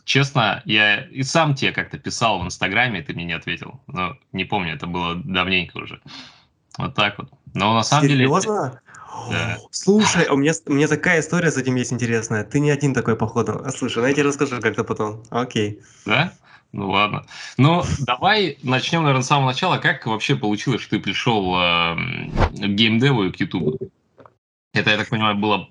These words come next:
Speaker 1: плюс-минус параллель.
Speaker 2: Ам, и, и, я думаю, просто, знаешь, как если супер так коротко сказать, я, наверное, не хотел тратить очень много денег на рекламу. Вот. И я видел, что, э, есть какие-то просмотры,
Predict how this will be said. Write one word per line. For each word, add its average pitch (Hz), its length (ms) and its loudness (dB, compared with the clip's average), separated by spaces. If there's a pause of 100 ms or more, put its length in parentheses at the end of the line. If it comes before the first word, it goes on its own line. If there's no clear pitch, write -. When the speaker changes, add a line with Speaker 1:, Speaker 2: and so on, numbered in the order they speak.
Speaker 1:
плюс-минус 107 380 -2
параллель. 98 440 -2 (840)
Speaker 2:
Ам, 170 640 2 (100)
и, - 100 -8 (140)
и, - 360 -6
я 202 120 4
думаю, 190 260 4
просто, 185 300 2
знаешь, 196 240 2
как 131 100 -4
если 131 160 -4
супер 139 300 -2
так 123 140 -4
коротко 131 340 -2
сказать, 135 400 -2
я, 131 160 2
наверное, 151 260 0
не 147 80 0
хотел 143 240 0
тратить 131 320 0
очень 127 220 0
много 113 160 2
денег 117 320 0
на 113 60 0
рекламу. 123 600 2 (380)
Вот. 98 480 0 (1080)
И - 140 4
я 127 160 6
видел, 139 320 4
что, 113 1040 2
э, - 40 -8
есть 123 300 -2
какие-то 123 540 -2 (100)
просмотры, 127 760 -2